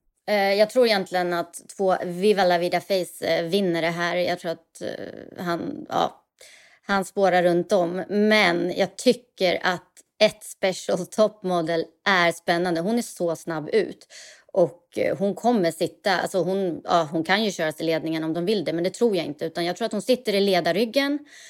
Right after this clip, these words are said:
och, eh, hon är speedig och får hon luckan så... Hon var ju ganska, alltså hon var ju efter Viva La Vida Face senast, men då var hon tredje invändigt. Nu tror jag att hon sitter liksom närmare och, eh, ja,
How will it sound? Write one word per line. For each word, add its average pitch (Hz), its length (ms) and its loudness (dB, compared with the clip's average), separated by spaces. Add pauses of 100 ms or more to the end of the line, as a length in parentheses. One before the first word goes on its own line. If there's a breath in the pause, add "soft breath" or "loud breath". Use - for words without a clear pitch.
(400 loud breath)
och, - 720 0
eh, 180 500 4 (240)
hon 240 360 -2
är 247 120 0
speedig 190 680 0
och 190 200 0
får 220 200 -2
hon 202 140 -2
luckan 180 500 -2
så... 170 360 -4 (520 loud breath)
Hon 196 320 2
var 202 140 2
ju 196 80 2
ganska, 175 520 -2
alltså 190 140 -2
hon 196 80 -2
var 190 80 4
ju 190 60 6
efter - 360 0
Viva 175 240 4
La 170 120 2
Vida 165 460 0 (160)
Face - 460 -2
senast, 196 480 -2
men 190 140 0
då 196 160 2
var 170 120 -2
hon 165 160 -4
tredje 190 420 0
invändigt. 156 440 -4
Nu 190 140 -2
tror 170 160 -6
jag 165 60 -2
att 160 80 -12
hon 170 80 -4
sitter 160 480 -8
liksom 165 440 -8
närmare 185 840 0 (140)
och, 165 220 -12 (180)
eh, - 300 -8 (460)
ja, - 240 -4